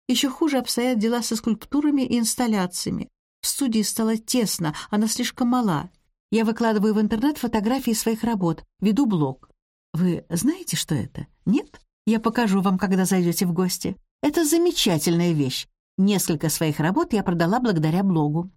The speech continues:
Через несколько недель у меня состоится большая выставка.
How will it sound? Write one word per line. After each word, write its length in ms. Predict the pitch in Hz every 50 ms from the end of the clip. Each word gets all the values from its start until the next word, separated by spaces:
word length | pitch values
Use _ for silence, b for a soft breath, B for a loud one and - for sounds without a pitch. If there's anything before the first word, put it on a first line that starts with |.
| _ _ _ _ _ _ _ _ _ _
Через 280 | - 190 180 165 156
несколько 460 | 165 165 160 143 139 - 139 - - 139
недель 400 | 127 117 120 131 240 262 277 _ _ _ _
у 60 | 160
меня 200 | 156 160 175 185
состоится 500 | 180 185 165 - - 139 151 180 - 180
большая 380 | 151 143 139 - - 160 170 160
выставка. 580 | 151 135 - - - - - - - - -